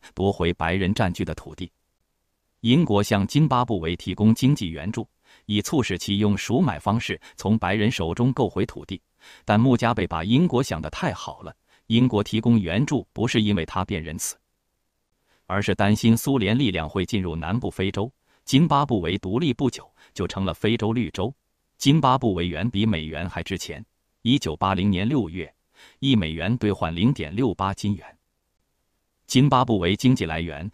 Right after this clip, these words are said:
有曾为世界第三的黄金储量、世界前三的钻石出口、玉米和小麦出口、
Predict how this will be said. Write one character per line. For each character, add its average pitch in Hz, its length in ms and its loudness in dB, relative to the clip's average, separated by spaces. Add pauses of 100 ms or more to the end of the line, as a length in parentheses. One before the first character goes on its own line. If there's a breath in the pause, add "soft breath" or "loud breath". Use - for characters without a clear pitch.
(140 soft breath)
有 87 140 -2
曾 110 200 0
为 104 100 4
世 113 200 2
界 98 140 0
第 104 160 0
三 120 220 -2
的 101 80 -4
黄 98 320 -2
金 160 160 2
储 - 200 -8
量、 120 180 -4 (360 soft breath)
世 160 220 2
界 107 180 4
前 104 300 -2
三 135 180 0
的 87 100 -4
钻 120 220 -2
石 92 140 -8
出 107 180 -4
口、 - 200 -12 (400)
玉 139 180 2
米 85 160 -2
和 104 140 -2
小 80 200 -4
麦 92 160 -4
出 123 220 -4
口、 - 180 -12